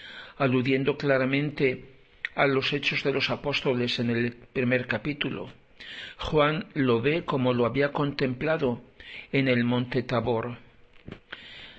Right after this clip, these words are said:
Dice, "En la mano tenía un librito abierto". Este misterioso libro es el mismo que en el capítulo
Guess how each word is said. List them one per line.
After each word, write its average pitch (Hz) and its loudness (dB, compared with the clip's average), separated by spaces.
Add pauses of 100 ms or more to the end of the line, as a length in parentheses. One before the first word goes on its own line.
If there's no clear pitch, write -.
(180)
Dice, 143 0
"En 143 4
la 135 4
mano 180 0
tenía 156 0
un 165 0
librito 143 -2
abierto". 120 0 (1000)
Este 170 2
misterioso 151 2
libro 123 2 (160)
es 170 2
el 170 2
mismo 170 0
que 143 2
en 135 2
el 127 0
capítulo 147 0